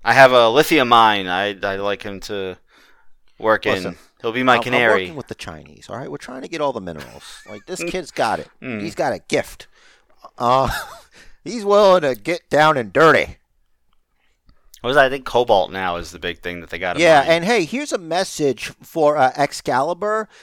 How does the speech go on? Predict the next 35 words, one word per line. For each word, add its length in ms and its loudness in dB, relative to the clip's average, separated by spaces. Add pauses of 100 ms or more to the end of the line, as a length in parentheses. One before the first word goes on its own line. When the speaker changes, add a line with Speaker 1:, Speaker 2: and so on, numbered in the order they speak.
(120)
Speaker 2:
It's 200 -4
not 180 4
a 60 4
forbidden 540 2
door 340 8
if 140 0
you're 180 2
under 240 2 (160)
fucking 360 -2
contract 680 0
with 220 -8
them 340 -4 (280)
when 180 -4
you 100 -8
show 400 0
up. 320 0 (260)
Shut 540 0
up. 360 0 (720)
'Cause 240 2
he, 140 -12
<clears throat> 180 -12
like, 260 0
I 60 2
think 240 -12
it 80 -10
was 100 -6
during 320 -4
Rampage 800 -4
with 140 -12
the 100 -10
whole, 380 -6
um, 360 2
Adam 320 2
Cole 560 -4
and, 240 -10